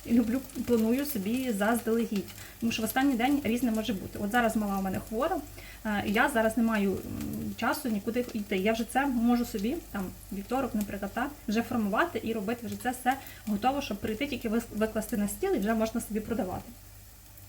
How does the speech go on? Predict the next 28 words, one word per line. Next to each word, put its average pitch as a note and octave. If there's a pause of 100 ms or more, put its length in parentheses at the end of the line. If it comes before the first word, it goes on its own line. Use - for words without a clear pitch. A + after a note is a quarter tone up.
(580)
А, A3
також B3+ (720)
дуже C4
багато B3
пачок A#3+
ми G#3+
взяли A3
ось G#3+
таких -
чіпсів. -
Ну, D#4
як A#3
багато, F#3+
десять A3
штучок. E4+ (460)
А, G#3
чіпси D4+ (400)
картопляно-зернові A3+
зі A#3+
смаком A#3+
шашлика. G#3+ (600)
А, G#3 (100)
це, B3
власне, A#3
виробництво, G#3 (400)
е, G3+
«Розумний G#3+
вибір», B3